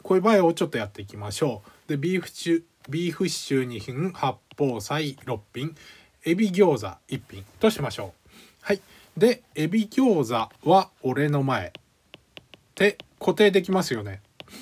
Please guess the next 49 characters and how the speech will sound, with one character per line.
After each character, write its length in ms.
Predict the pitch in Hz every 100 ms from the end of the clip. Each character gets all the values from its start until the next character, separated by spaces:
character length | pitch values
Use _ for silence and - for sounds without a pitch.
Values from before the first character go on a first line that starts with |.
| - -
あ、 160 | - 151 _
で、 140 | 202 202
ち 120 | 208
な 60 |
み 140 | 208 202
に、 160 | 190 170
あ 100 | 165
の、 200 | 165 156
固 180 | 170 185
定 180 | 185 175
で 100 | 160
き 100 | 151
な 120 | 110
い 100 | 98 _ _ _
問 260 | 143 147 135
題 160 | 123
は 260 | 131 143 113
次 140 | 123 170
回 280 | 147 95 - _ _
や 120 | 135
っ 40 | 110
て 120 | 117
い 40 |
き 160 | 110 -
た 100 | 104
い 80 | 98
と 80 | 101
思 140 | 98
い 80 | 92
ま 120 | 98
す。 180 | - -
は 80 | -
い。 100 | 131 _ _ _ _ _ _ - _ _ _ _ _ - - - _
で、 240 | - 214 - _ -
エ 120 | 139
ビ 180 | 143 165
餃 480 | 147 156 117 98 95 _ _ _ -
子 60 |
は 180 | 185 147
一 160 | 120 110 -
品 160 | 131
だ 140 | 139 127
け 100 | 113
し 80 | -
か 100 | 120
な 120 | 123
い 80 | 113
の 120 | 101
で、 300 | 156 147